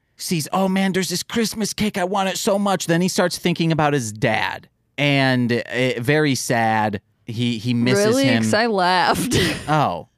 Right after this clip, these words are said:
Speaker 1: why?
Speaker 2: I don't, just the, like, comparison of, uh,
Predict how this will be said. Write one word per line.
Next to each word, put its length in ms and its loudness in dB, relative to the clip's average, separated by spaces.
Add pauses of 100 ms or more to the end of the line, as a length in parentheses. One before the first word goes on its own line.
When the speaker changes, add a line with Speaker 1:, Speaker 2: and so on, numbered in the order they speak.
(280)
Speaker 1:
why? 560 0 (240)
Speaker 2:
I 140 -4
don't, 300 -6 (200)
just 320 -2
the, 180 -4
like, 380 0
comparison 720 0
of, 420 0
uh, 160 -2